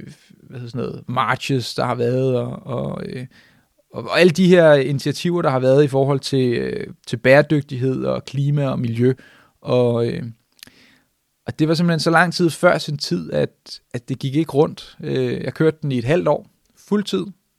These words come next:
Jeg havde, øh, tjent en kvart million kroner i mit selskab igennem undervisning, og, øh, den kvart million gik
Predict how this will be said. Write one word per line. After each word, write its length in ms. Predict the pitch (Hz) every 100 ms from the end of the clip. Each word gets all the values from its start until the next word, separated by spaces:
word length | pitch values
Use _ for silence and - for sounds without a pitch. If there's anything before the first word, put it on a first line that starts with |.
| -
Jeg 100 | 127
havde, 320 | 135 135 131
øh, 160 | 123 123
tjent 380 | - 151 156 147
en 140 | 131
kvart 320 | - 127 147
million 280 | 156 139 127
kroner 320 | 135 135 147
i 100 | 147
mit 180 | 127 120
selskab 460 | - 156 - - - -
igennem 480 | 120 139 135 131 -
undervisning, 540 | 165 196 165 - 147 - - - _ _ _ -
og, 400 | 135 135 131 123
øh, 160 | 123
den 140 | 147 156
kvart 220 | 151 147
million 380 | 156 147 143 143
gik 560 | 147 135 - - -